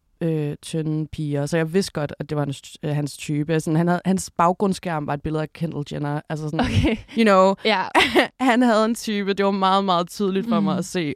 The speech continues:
Speaker 1: hvad det var. Øhm, og det var jeg bare ikke. Så sådan, jeg tror også, jeg kom, sagde det til ham på et tidspunkt, at jeg, jo, jeg tog mig endelig mod til sådan at sige til ham på et tidspunkt, at jeg var virkelig vild med ham, og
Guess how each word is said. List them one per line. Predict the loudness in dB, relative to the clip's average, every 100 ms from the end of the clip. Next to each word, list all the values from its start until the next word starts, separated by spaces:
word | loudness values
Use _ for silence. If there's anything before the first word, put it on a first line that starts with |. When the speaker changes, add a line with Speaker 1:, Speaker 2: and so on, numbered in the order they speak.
| _ -4
Speaker 1:
hvad | -2
det | 0 0
var. | -2 -4 _ _ _ _ _ -6
Øhm, | -2 -2 -2 -6 -6 -8
og | -8
det | -6 0
var | 0
jeg | 0
bare | -2 -4 -4
ikke. | -6 -8 -20 -20 _ _ _ _ -18
Så | -8 -6 -4
sådan, | -2 -2 -2 -2 -4 -10 _ _ _ _ _ _ _ -8
jeg | -6
tror | -2 -2
også, | -2
jeg | -6
kom, | -6 -6
sagde | -8 -8 -4 -2
det | -2 -2
til | -2
ham | -2
på | -2
et | -4
tidspunkt, | -4 -6 -6 -4 -4 -4
at | -8 -6
jeg, | -4 -2
jo, | 2 2
jeg | 2
tog | 0 0
mig | 0 2
endelig | 2 2
mod | 4 4 2
til | -2 -4
sådan | -4
at |
sige | -4 -6
til | -2 -2
ham | 0
på | -4
et |
tidspunkt, | -4 -6 -4 -4 -6
at | -8
jeg | -8
var | -8
virkelig | -8 -8 -8
vild | -6
med | -4
ham, | -4 -4 -6
og | -6 -6